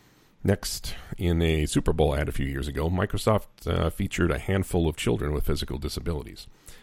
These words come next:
The ad highlighted the poor accessibility of existing game controllers, leading into the debut of Microsoft's new adaptive Xbox controller.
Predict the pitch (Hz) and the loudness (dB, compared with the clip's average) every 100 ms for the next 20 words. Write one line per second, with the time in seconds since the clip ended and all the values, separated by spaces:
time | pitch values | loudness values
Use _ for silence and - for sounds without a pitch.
0 | - - 85 87 78 - 92 92 82 78 | -16 -4 2 2 2 0 2 4 4 4
1 | 80 - - 76 76 60 - 76 65 71 | 4 8 10 8 4 0 -2 -2 -2 -2
2 | 71 69 71 69 71 76 - 71 71 73 | -2 -2 -4 -4 -4 -2 -2 -2 -2 -2
3 | - - 67 64 76 - - - - - | -4 -4 -2 -2 -4 -6 -14 -18 -18 -20
4 | - _ - 82 85 82 80 76 82 76 | -20 _ -4 0 2 4 2 2 2 4
5 | 73 76 73 76 78 78 78 78 73 80 | 4 2 2 2 4 4 4 2 0 -2
6 | 80 82 78 78 85 87 82 78 73 73 | 0 0 2 2 0 2 2 2 0 2
7 | 82 90 - - - - - - - - | 0 0 -2 -4 -6 -8 -6 -4 -4 -6